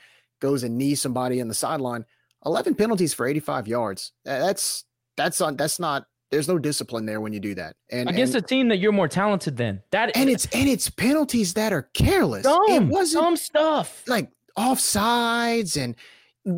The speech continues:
Speaker 1: by the way, that holding call on Johnny Lumpkin on fourth down was atrocious,
Speaker 2: Horrible.
Speaker 1: by the way.
Speaker 2: Horrible.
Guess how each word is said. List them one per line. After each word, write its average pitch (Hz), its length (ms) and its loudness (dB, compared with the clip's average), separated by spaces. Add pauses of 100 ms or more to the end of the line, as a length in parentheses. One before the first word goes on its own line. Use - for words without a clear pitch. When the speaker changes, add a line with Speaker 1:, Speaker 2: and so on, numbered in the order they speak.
(140)
Speaker 1:
by 190 160 2
the 170 80 2
way, 139 140 2
that 156 180 0
holding 156 320 0
call 131 200 -2
on 120 100 -4
Johnny 123 260 -4
Lumpkin 120 320 -6
on 110 100 -8
fourth 113 280 -8
down 107 240 -6
was 98 160 -10
atrocious, 277 180 2
Speaker 2:
Horrible. 190 420 2
Speaker 1:
by 107 100 -4
the 104 100 -8
way. 104 160 -6
Speaker 2:
Horrible. 320 580 2